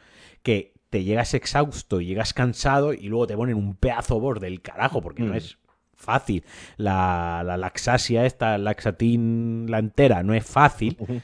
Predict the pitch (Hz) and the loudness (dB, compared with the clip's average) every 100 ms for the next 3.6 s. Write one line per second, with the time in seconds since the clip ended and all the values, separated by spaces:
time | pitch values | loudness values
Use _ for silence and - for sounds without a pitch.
0 | - 113 104 - 113 113 110 110 110 151 | -4 0 0 0 0 0 0 -2 2 4
1 | 151 156 - 123 123 123 120 117 113 104 | 4 0 -2 0 2 4 4 2 2 2
2 | 101 120 135 135 135 196 - 95 95 92 | 2 2 4 4 2 0 -4 -2 -2 -2
3 | 92 120 135 123 147 - | -4 2 4 4 2 -2